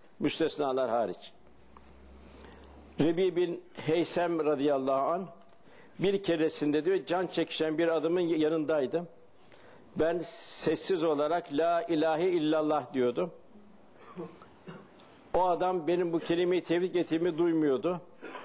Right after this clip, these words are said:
Para sayar gibi parmaklarında bir takım hesaplar yapıyordu. O şekilde geçti öbür tarafa.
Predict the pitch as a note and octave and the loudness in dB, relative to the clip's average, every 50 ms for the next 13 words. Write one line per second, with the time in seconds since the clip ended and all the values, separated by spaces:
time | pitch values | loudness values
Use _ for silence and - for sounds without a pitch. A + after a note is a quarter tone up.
0 | - - - - - - - - - - - - - - - D3+ D#3+ E3 F3 E3 | -14 -16 -18 -20 -20 -20 -20 -20 -20 -20 -20 -20 -18 -2 0 0 2 2 0 0
1 | - D#3+ E3 E3+ F3+ F#3 F#3 E3+ D3 E3 D#3+ C#3+ C#3+ - - D3 D#3 D#3 D#3+ E3 | 0 0 2 2 2 2 2 0 0 0 0 -2 -2 0 0 0 2 2 0 0
2 | E3 - - E3+ E3 E3+ E3+ E3 D3+ C#3 E3 F3+ F#3 - - D3 D3+ F3+ D#3+ - | -2 0 0 2 2 4 2 2 2 0 0 0 0 -2 -2 0 0 0 0 0
3 | E3 E3 E3+ E3 D#3+ D3+ - D#3 D3 - - D3+ C3+ B2 A#2 - - G#2+ G2+ F#2 | -2 -2 0 -2 -2 -2 -2 -4 -4 -2 0 0 2 2 0 -2 0 -2 -2 0
4 | - D#2 - - - - - - - - - - - - - - - - - - | -2 -4 -10 -10 -18 -20 -20 -20 -20 -20 -20 -20 -20 -20 -20 -20 -20 -20 -10 -4
5 | - - E3 - D3+ C#3 A#2+ C3+ C#3+ C#3 B2+ D#3+ E3 F3+ F3+ - - - - - | -2 -2 0 0 0 -2 0 0 -2 0 2 2 2 2 0 -2 -6 -14 -20 -20
6 | - - - - - - - - - - - - - C3 C#3 B2 - - - A2+ | -20 -20 -20 -20 -20 -20 -20 -20 -20 -18 -12 -4 0 0 0 0 0 -2 -4 -4
7 | G2 - - - - - - - - - - - A#2 G2+ G#2 G2+ - - F#2+ - | -4 -4 -12 -20 -20 -20 -20 -20 -20 -10 -4 -2 0 0 0 -2 -2 -2 -2 -2
8 | - - - | -2 -6 -12